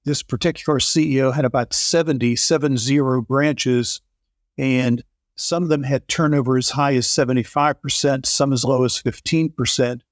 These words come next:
But if you think about the branch of a bank, it was the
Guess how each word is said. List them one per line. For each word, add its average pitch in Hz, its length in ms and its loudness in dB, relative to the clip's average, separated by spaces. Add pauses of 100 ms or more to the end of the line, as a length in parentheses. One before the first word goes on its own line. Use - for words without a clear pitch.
(420)
But 131 160 -4
if 131 160 -4
you 147 100 4
think 185 300 0
about 143 320 0
the 143 80 -4
branch 143 480 0
of 123 80 -2
a 123 100 2
bank, 127 560 -2 (300)
it 143 40 -2
was 131 200 0
the 135 240 0